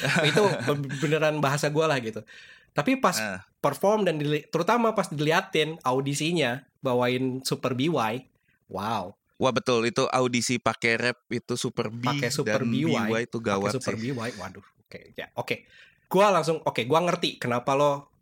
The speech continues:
Speaker 1: center Jepang, langsung. Gua, gua langsung, oke, gua,
Speaker 2: Oke.
Speaker 1: gua akui lah gitu. Terus si Kawaguchi Yurina sendiri tuh, kalau tidak salah, oh enggak, gua, gua nggak salah sih. <laughs> Dia tuh adalah bekas membernya X twenty-one,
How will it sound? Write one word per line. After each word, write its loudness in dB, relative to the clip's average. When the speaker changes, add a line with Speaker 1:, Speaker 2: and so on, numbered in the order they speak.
Speaker 1:
center 0
Jepang, -2
langsung. -4
Gua, -2
gua 0
langsung, -4
oke, -10
gua, -4
Speaker 2:
Oke. 0
Speaker 1:
gua 2
akui -4
lah -6
gitu. -18
Terus -2
si 2
Kawaguchi -2
Yurina 0
sendiri 0
tuh, 0
kalau 2
tidak 0
salah, -2
oh 2
enggak, -2
gua, 0
gua 2
nggak -2
salah -4
sih. -8
<laughs> -6
Dia 4
tuh -2
adalah 0
bekas -2
membernya 0
X -4
twenty-one, -2